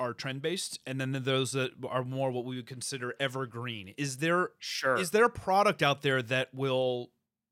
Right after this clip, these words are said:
Speaker 1: always be evergreen? And is that okay?
Speaker 2: Sure.
Speaker 1: Right? Like,
Speaker 2: Yeah.
Speaker 1: think about, like, the, there's probably some commodity products that have been the same way for the past fifty years.
Speaker 2: Mm-hmm.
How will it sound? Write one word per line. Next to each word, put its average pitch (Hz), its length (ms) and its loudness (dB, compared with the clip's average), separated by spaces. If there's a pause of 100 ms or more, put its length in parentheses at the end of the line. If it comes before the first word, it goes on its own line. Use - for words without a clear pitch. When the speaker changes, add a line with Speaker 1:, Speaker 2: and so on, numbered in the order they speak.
(320)
Speaker 1:
always 165 480 10
be 131 200 -2
evergreen? 117 840 -4 (1160)
And 151 160 2
is 151 160 2
that 160 160 6
okay? 151 120 4 (160)
Speaker 2:
Sure. 160 400 4
Speaker 1:
Right? 160 260 4
Like, 151 300 2
Speaker 2:
Yeah. 254 340 4
Speaker 1:
think 175 120 6
about, 190 300 4
like, 147 160 -2
the, 156 160 2
there's 165 200 0
probably 220 440 2
some 170 160 -2
commodity 151 560 2
products 120 360 0
that 123 100 -6
have 117 140 -8
been 147 200 0
the 143 80 -2
same 127 240 -6
way 117 160 -4
for 120 100 -8
the 110 100 -6
past 120 280 -4
fifty 156 400 -2
years. 123 500 -8 (580)
Speaker 2:
Mm-hmm. 151 320 -2